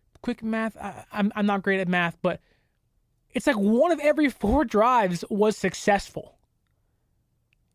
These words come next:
You cannot be twenty-five percent, and that's just the Heinicke drives. It's not the entire game. The Heinicke drives. So three quarters of Heinicke's drives were either punts, turnover on downs,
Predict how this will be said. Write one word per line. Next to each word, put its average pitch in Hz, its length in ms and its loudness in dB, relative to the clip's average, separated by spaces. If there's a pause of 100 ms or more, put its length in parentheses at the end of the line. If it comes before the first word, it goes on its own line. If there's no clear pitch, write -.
You 277 100 4
cannot 339 460 0
be 302 160 2
twenty-five 262 800 0
percent, 247 360 -2
and 220 100 2
that's 285 140 0
just - 160 -4
the 226 60 2
Heinicke 285 440 0
drives. 147 300 -4
It's 196 120 -8
not 285 120 2
the 285 60 -4
entire 254 280 2
game. 180 360 0 (680)
The 202 80 2
Heinicke 247 540 0
drives. - 420 -6 (340)
So 254 180 2
three 370 280 2
quarters 339 440 0
of 240 60 0
Heinicke's 269 480 -2
drives 208 420 2
were 202 100 2
either 180 340 2 (720)
punts, 302 480 0 (520)
turnover 311 360 4
on 302 100 2
downs, 226 520 0